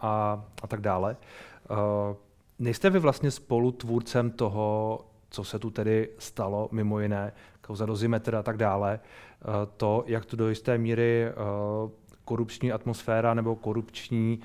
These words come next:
situace, řekněme, eh, nebyla úplně potlačena, zjevně. Vy jste u toho byl, u toho všeho. Jak,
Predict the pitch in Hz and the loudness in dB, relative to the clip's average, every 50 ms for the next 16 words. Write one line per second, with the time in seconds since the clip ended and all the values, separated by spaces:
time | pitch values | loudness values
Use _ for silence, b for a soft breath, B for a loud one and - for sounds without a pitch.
0 | B B B B B - 123 107 - - 120 113 - 123 98 - - - - - | B B B B B -8 -8 -8 -4 -4 -4 -4 -2 -4 -6 -6 -6 -8 -8 -8
1 | 107 98 - 113 107 - - - 120 113 110 110 107 107 113 113 113 113 117 117 | -6 -4 -4 -6 -6 -4 -2 0 0 2 2 2 2 2 0 0 -2 -4 -6 -6
2 | 110 107 101 101 101 104 104 104 110 120 127 156 143 123 - 98 95 92 - 101 | -4 -4 -4 -2 -2 -2 -2 -2 0 4 4 6 6 4 2 0 -4 -6 -6 -10
3 | - - 82 - - 98 95 92 104 113 104 113 107 95 104 101 95 95 - B | -12 -12 -14 -12 -10 -10 -10 -10 -8 -4 0 0 0 0 0 -2 -4 -4 -8 B
4 | B B B B B B B B B - - - - - 110 104 - - 135 135 | B B B B B B B B B -20 -20 -20 -14 -10 -10 -4 -2 -2 0 0
5 | - 143 156 160 190 214 190 - - 98 92 90 - - 95 87 92 107 - | 2 0 0 0 0 -2 -4 -4 -6 -6 -8 -8 -8 -8 -8 -6 -6 -6 -6